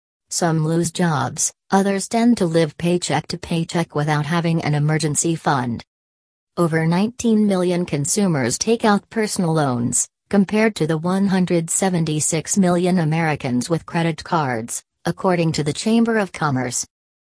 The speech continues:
If your savings account is empty, it can be challenging to cover even short-term money gaps.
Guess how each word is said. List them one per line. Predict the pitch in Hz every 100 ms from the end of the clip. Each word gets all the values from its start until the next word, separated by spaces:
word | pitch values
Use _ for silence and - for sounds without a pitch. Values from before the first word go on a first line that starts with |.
| _
If | - 202
your | 180 151
savings | 139 208 190 151 127 -
account | 143 - 170 160
is | 156 147
empty, | 156 147 139 135
it | -
can | 226 214
be | 208
challenging | - 226 214 185 180 175 170
to | 160
cover | 180 170 175
even | 156 160 151
short-term | - 180 175 - 196 185 185
money | 175 170 131
gaps. | 151 143 123 - -